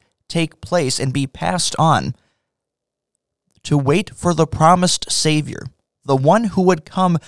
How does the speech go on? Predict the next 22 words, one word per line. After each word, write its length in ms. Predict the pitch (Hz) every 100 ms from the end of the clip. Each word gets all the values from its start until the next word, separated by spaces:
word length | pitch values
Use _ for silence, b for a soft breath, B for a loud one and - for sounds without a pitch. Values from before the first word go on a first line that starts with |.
| B -
to 120 | 170
redeem 380 | 170 165 196 185
everyone 500 | 160 175 190 170 165
from 260 | - 160
their 120 | 147 139
sins, 480 | - 156 117 - B B
that 140 | 139 139
the 100 | 226
time 420 | - 170 233 214
would 200 | 190 -
come 340 | - 196 120 120 B
when 200 | - 151
the 100 | 151
promised 500 | 147 170 180 220 202
Savior 560 | - 180 180 131 120 131 - _ _ _ _ _ _ _ _ _ _ _ _ _ _ _ _ _ -
would 160 | 151
fulfill 760 | - 160 - - 214 120 123 - _ _ _ _ _ _ _ _ -
that 240 | 139 -
prophecy. 600 | 160 165 - 123 - - _ _ _ _ _ _ _ _ _ _ _ _ _ _ _ _
Jesus 480 | - 135 156 165 -
is 200 | 147 -
proclaiming 800 | - 143 - 165 214 135 -